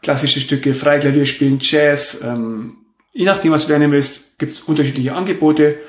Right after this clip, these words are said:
Und da habe ich für dich ein Angebot. Du, äh, kriegst für mich ein ausführliches P D F, wo ich alle Klavierkurse, oder nicht alle, aber ich habe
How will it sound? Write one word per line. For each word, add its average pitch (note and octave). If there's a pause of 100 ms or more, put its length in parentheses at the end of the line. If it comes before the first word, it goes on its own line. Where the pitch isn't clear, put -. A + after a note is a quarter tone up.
(440)
Und B2
da C#3+
habe F3+
ich E3
für C#3
dich D3
ein -
Angebot. D3+ (520)
Du, C3+ (260)
äh, B2
kriegst D3+
für C3
mich C3+
ein A#2
ausführliches D#3
P B2+
D B2
F, D3+
wo B2+
ich -
alle D#3+
Klavierkurse, C#3 (320)
oder -
nicht A#2
alle, D3+
aber B2
ich A#2+
habe B2